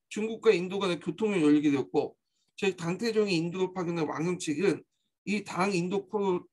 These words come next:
교통을 이용해, 이용한 최초의 인물이었다. 자, 요거는 이제 여기, 네, 여기죠. 이렇게. 여기는 뭐 점종-, 정복할 때보다는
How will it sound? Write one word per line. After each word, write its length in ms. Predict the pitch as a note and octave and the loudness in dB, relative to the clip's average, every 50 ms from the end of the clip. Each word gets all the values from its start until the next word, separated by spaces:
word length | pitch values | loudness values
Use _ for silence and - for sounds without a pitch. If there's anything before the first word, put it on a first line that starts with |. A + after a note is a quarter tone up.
| _ _ _ _ _ _ _ _ - | _ _ _ _ _ _ _ _ -6
교통을 340 | F#3+ D#3+ D3 G#3+ G#3 G3 F#3+ | -6 -4 -2 -2 -2 -2 0
이용해, 440 | E3 D3+ D3+ D3+ E3+ A3+ C4 C4 - _ _ _ _ _ _ _ _ - | 2 2 2 2 2 2 2 0 -4 _ _ _ _ _ _ _ _ -4
이용한 280 | D#3+ E3 E3+ G#3 A3+ | -2 0 0 0 0
최초의 380 | A3+ - D#4 D4 - D#4 C#4+ G#3 | 0 0 0 0 2 2 4 4
인물이었다. 560 | D#3 C#3+ C#3+ C#3+ C3+ C3 - - - - _ _ _ _ _ _ _ _ - | 4 2 2 0 -2 -4 -6 -8 -12 -12 _ _ _ _ _ _ _ _ -2
자, 160 | G#3 G3 F3+ | 2 2 2
요거는 420 | G3+ B3 A#3+ C#4+ C#4+ C#4+ D4+ D4 | 2 2 4 4 6 6 6 4
이제 200 | B3+ G3+ A3+ G#3 | 4 6 6 6
여기, 460 | F3+ E3 D#3+ D#3+ D3+ D#3 G#3+ C#4+ D4+ - _ _ _ - | 6 4 4 2 2 2 2 0 -2 -4 _ _ _ -16
네, 140 | - - - - | -16 -14 -6 -2
여기죠. 440 | D3+ E3 F3 E3 - - - - - _ _ _ _ _ _ | 0 0 0 -2 -6 -6 -8 -10 -12 _ _ _ _ _ _
이렇게. 360 | - D3 - - D3 - F3+ - _ _ _ _ - _ _ _ _ _ _ _ _ _ _ _ _ _ _ _ - | -14 -14 -12 -10 -12 -12 -14 -18 _ _ _ _ -20 _ _ _ _ _ _ _ _ _ _ _ _ _ _ _ -2
여기는 400 | E3 D#3+ E3 F3 G#3+ A#3 A#3 G#3+ | 0 0 2 2 0 0 0 0
뭐 200 | G3 F3+ D#3 C#3+ | 0 0 0 0
점종-, 440 | C#3 D3 D3 E3+ F#3 A3 A#3+ A3 - | 0 0 0 2 4 2 2 2 -2
정복할 520 | - - D3+ E3+ F#3+ B3+ B3 B3+ B3 - - | -2 -2 -2 0 0 2 2 2 0 4 4
때보다는 800 | A3 G#3+ G#3 A3 - _ _ - E3 D#3 D3 F3+ A#3+ A3+ - | 4 4 4 0 -4 _ _ 0 2 4 4 4 2 0 -2